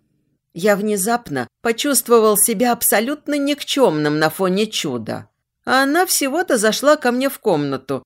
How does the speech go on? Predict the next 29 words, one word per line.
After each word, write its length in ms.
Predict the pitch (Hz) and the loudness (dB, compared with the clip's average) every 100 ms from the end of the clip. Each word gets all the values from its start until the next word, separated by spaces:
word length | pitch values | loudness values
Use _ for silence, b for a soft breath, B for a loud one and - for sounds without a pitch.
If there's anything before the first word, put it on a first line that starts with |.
| _ | _
да 160 | 202 262 | 0 2
пару 300 | 302 320 311 | 4 4 6
вопросов 560 | 311 311 165 151 156 | 4 4 0 0 -4
успела 440 | 170 - 175 185 196 | -4 -4 0 2 2
задать. 600 | 156 123 113 110 - _ _ _ _ _ _ _ _ - | 0 -2 -4 -10 -14 _ _ _ _ _ _ _ _ -8
Отогнав 560 | 214 220 294 330 370 240 | -4 0 2 2 0 0
усилием 520 | 196 226 214 202 196 | -2 0 2 2 2
воли 260 | 233 202 | 2 2
наваждение, 880 | 190 190 202 202 254 320 185 135 123 _ | 2 4 2 2 -4 -2 -2 -2 -6 _
я 260 | 185 277 311 | -2 0 2
изобразил 640 | 196 196 196 196 208 226 | 0 0 4 4 4 2
на 120 | 196 | 4
лице 360 | 185 180 - 185 | 0 0 0 -2
Каи 520 | - 269 277 170 131 _ | -2 -2 0 2 0 _
самую 540 | - - 349 359 359 330 | -6 2 2 4 2 2
лучшую 440 | 240 240 - 202 | 2 0 0 2
улыбку, 500 | 190 254 302 - 311 - | 4 2 -2 -4 -4 -2
которую 420 | 220 214 262 233 | -6 -2 2 2
только 380 | 190 208 208 196 | 4 0 2 -2
смог, 460 | - 143 123 - _ _ - | -2 -2 -4 -6 _ _ -10
и, 80 | |
вставая 460 | 185 - 180 180 175 | -4 0 2 4 2
с 120 | 170 | 0
кресла, 540 | 214 240 285 262 247 B B | 0 0 0 2 0 B B
сказал: 720 | - - 190 175 139 135 - _ _ _ _ | -8 0 0 2 -2 -2 -8 _ _ _ _
«Прошу 340 | 254 262 - 339 | -4 -2 0 0
прощения 640 | 311 277 - 311 302 277 | 2 2 0 0 2 2
за 180 | 240 208 | 2 -2
шум. 400 | - 180 170 | -2 -4 -4